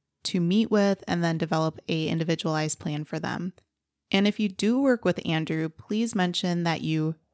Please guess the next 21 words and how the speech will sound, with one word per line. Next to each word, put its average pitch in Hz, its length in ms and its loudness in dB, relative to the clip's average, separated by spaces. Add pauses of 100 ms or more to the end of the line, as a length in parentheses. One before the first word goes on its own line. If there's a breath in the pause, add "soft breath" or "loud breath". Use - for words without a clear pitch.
(140)
heard 240 180 2
about 214 300 2
him 196 440 -2 (760)
through 175 360 4
Kat 190 580 0
from 175 220 2
the 170 100 0
P - 180 -4
A 165 100 2
the 165 120 -2
F 160 160 -2
I 156 100 -2
Way 151 140 -2
podcast, 156 800 -6 (360)
or 180 160 6
you 185 80 4
can 185 160 0
check 175 300 0
out 165 140 4
more 160 180 2
information 160 880 -2